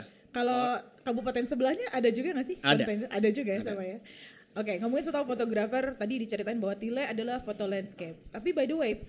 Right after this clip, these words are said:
Speaker 1: Tile sendiri, eh, apa ya? Ini nggak sih mengkotak-kotakan nggak sih? Gue cuman foto ini gitu atau foto
Speaker 2: Enggak.
Speaker 1: apapun itu?
Speaker 2: Enggak.
Speaker 1: Enggak, semua Tile
Speaker 2: Gue
Speaker 1: foto
Speaker 2: tiap,
Speaker 1: ya?
Speaker 2: tiap hari motret, tiap hari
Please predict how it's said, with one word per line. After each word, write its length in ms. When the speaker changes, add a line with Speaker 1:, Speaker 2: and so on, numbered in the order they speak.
Speaker 1:
Tile 180
sendiri, 460
eh, 420
apa 180
ya? 240
Ini 200
nggak 140
sih 80
mengkotak-kotakan 680
nggak 140
sih? 100
Gue 140
cuman 240
foto 240
ini 280
gitu 160
atau 120
foto 200
Speaker 2:
Enggak. 200
Speaker 1:
apapun 320
itu? 320
Speaker 2:
Enggak. 260
Speaker 1:
Enggak, 240
semua 220
Tile 200
Speaker 2:
Gue 120
Speaker 1:
foto 60
Speaker 2:
tiap, 180
Speaker 1:
ya? 180
Speaker 2:
tiap 320
hari 240
motret, 400
tiap 240
hari 480